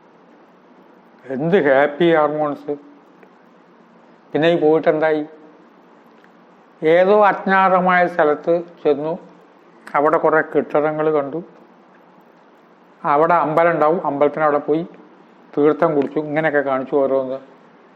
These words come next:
സന്തോഷം കിട്ടും. ഇങ്ങനെ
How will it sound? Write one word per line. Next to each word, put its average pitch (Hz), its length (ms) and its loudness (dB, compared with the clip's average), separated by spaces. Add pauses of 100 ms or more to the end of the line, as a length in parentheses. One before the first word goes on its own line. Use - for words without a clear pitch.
(140)
സന്തോഷം 147 440 -6
കിട്ടും. 123 240 -12 (2750)
ഇങ്ങനെ 247 580 4